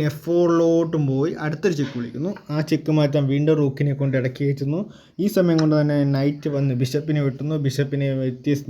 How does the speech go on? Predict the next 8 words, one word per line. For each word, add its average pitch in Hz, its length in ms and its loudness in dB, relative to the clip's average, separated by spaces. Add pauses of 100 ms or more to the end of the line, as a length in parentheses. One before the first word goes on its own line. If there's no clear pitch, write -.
നൈറ്റിനെ 131 360 0 (180)
ഞാനും 135 380 0
തിരിച്ച് 123 340 -6
വെട്ടുന്നു. 127 420 -4 (1600)
ടൈം 151 180 4 (120)
ഔട്ട്. 117 180 -10 (1500)
കൂടുതലൊന്നും 165 460 2
പറയില്ല, 123 360 -2